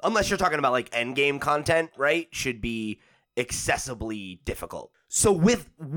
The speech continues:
with that in mind, right, that that's, like, the, the baseline that Pokemon should kind of be,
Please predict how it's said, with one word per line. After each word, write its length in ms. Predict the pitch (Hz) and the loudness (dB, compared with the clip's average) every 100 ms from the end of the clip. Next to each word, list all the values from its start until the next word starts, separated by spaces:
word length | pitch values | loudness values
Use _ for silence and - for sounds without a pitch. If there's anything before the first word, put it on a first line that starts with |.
| 170 - | -8 -12
with 300 | 160 147 247 | 0 2 4
that 240 | 208 214 208 - _ | 6 6 6 0 _
in 180 | 160 151 | -2 0
mind, 520 | 135 143 151 104 104 | 2 4 4 2 -6
right, 360 | 101 127 143 143 | -2 0 0 -2
that 120 | 131 120 | -4 0
that's, 300 | 139 - 151 | 0 0 0
like, 240 | 131 - | -2 0
the, 240 | 139 123 98 - | 0 0 -4 -2
the 140 | 139 | 0
baseline 580 | 123 135 127 - 131 127 | 2 0 0 0 2 2
that 160 | 117 - | 2 0
Pokemon 480 | 131 120 120 117 110 | 0 0 2 0 0
should 240 | - 117 | 0 0
kind 260 | - 117 113 | 0 -2 -2
of 160 | 104 | -4
be, 480 | 95 110 107 104 98 | -4 -4 -4 -4 -8